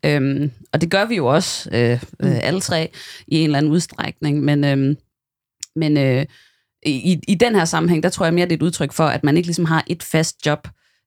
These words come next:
Speaker 1: øh, otte til fire, hvor man møder ind på en arbejdsplads, men, men man har ligesom mange forskellige ting. Jeg har ikke helt så mange ting på min palette, som Rex har.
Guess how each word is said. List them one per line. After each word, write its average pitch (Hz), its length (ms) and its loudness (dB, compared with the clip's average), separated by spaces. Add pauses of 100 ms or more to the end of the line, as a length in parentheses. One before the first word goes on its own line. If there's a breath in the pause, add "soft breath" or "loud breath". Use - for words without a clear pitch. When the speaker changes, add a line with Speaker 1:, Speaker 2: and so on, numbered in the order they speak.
(120)
Speaker 1:
øh, 131 440 2
otte 156 180 0
til - 120 -8
fire, 190 480 0
hvor 143 140 0
man 139 240 2
møder 139 140 2
ind 147 180 2
på 156 80 0
en 143 60 0
arbejdsplads, 156 680 0
men, 135 400 2
men 147 140 4
man 143 100 4
har 156 160 0
ligesom 156 200 0
mange 147 380 4
forskellige 156 460 -2
ting. 151 320 -4 (400 loud breath)
Jeg 165 100 -4
har 185 100 2
ikke 180 140 -4
helt 175 260 -2
så - 80 -6
mange 143 240 2
ting 151 240 -2
på 151 80 2
min 151 180 4
palette, 139 380 0
som 139 180 0
Rex 139 240 0
har. 139 240 0